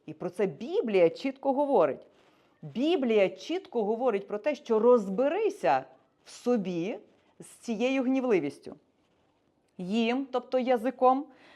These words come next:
«благословляємо Бога і Отця, і ним проклинаємо людей, створених за подобою Божою.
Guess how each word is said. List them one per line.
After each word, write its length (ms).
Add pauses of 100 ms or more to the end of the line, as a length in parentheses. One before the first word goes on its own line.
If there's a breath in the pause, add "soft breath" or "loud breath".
(100)
«благословляємо 920
Бога 360
і 120
Отця, 580 (540 soft breath)
і 200
ним 580 (100)
проклинаємо 1120
людей, 460 (320)
створених 760
за 120
подобою 520
Божою. 520